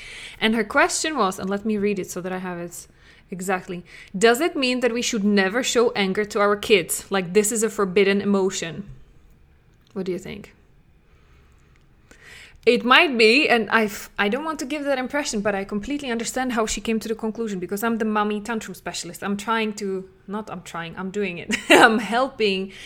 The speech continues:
busy moms to stop yelling at the kids because the act of yelling is extremely hurtful, right? And if you've,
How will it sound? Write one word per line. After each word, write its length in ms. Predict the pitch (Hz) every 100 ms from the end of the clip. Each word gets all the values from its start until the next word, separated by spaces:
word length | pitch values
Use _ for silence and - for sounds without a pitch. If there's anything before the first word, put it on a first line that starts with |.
| - -
busy 300 | 196 220 240
moms 380 | 220 185 185 202
to 120 | 208
stop 520 | 202 - - 202 202 202
yelling 460 | 190 220 202 180
at 100 | 165
the 80 | 175
kids 420 | - 214 - - - - - - - - -
because 440 | 202 269 262 240 208
the 200 | 233 214
act 340 | 226 220 - -
of 260 | 202 202
yelling 560 | 214 208 254 220 180 233
is 200 | 254 247
extremely 540 | 240 - 254 240 233
hurtful, 420 | 208 196 - 165
right? 280 | 170 185 233
And 140 | 196 220
if 160 | -
you've, 160 | 294